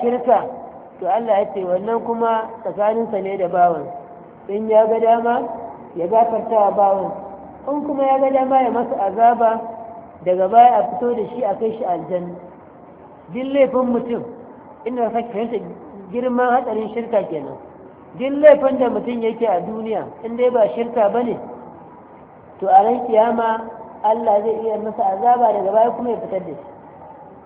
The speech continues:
Zai iya masa kuma afuwa ga baki ɗaya ma, ya ce, "Khalas," ya karanta masa, "Ka yi kaza, ka yi laifi, duk ya sani." Daga baya ya ce, "Shikenan,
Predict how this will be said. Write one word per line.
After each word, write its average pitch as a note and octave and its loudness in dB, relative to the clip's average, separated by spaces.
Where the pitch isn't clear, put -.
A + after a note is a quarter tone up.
Zai B3+ -4
iya B3 0
masa B3 -2
kuma B3 0
afuwa A#3+ 6
ga G#3 4
baki G#3+ 0
ɗaya C4+ 6
ma, B3 0
ya F#3+ -8
ce, G#3+ -6
"Khalas," G#3+ 2
ya F#3 -10
karanta A#3 -2
masa, G#3 -4
"Ka A3 2
yi A3+ 0
kaza, A3 -2
ka A3+ -2
yi A3+ -2
laifi, A3+ -4
duk C4 -12
ya B3 2
sani." G#3+ -10
Daga F3 -2
baya A#3 8
ya A3+ 2
ce, A3+ -2
"Shikenan, A3+ -6